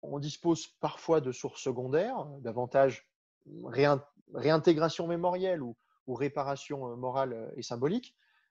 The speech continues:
Mais ici, euh, le mode de constitution est plus celui de la trace, euh, qui, qui disparaît, euh, du-, d'une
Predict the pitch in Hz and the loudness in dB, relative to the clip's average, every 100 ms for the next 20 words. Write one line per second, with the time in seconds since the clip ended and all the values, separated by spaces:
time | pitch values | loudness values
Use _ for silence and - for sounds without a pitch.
0 | _ 135 156 180 - 247 233 - 143 127 | _ -2 -2 -2 0 0 0 0 -2 0
1 | 120 113 - 143 156 202 170 180 175 - | -2 -6 -4 0 6 6 8 4 0 -6
2 | 156 165 240 202 - 202 208 - 175 180 | -10 -4 -2 -2 -2 -6 -6 -2 -2 -2
3 | 214 214 - 131 156 151 - - - 175 | -2 -4 -8 -6 -2 -2 -4 -12 0 2
4 | 196 - - - _ _ _ - 131 127 | 2 0 -8 -10 _ _ _ 2 6 6
5 | 127 127 127 - 131 - 127 127 - 165 | 6 6 2 -4 -10 -8 -6 -6 2 6
6 | 160 170 196 208 196 131 123 117 117 113 | 6 6 6 6 4 2 -2 -4 -12 -16
7 | 120 | -16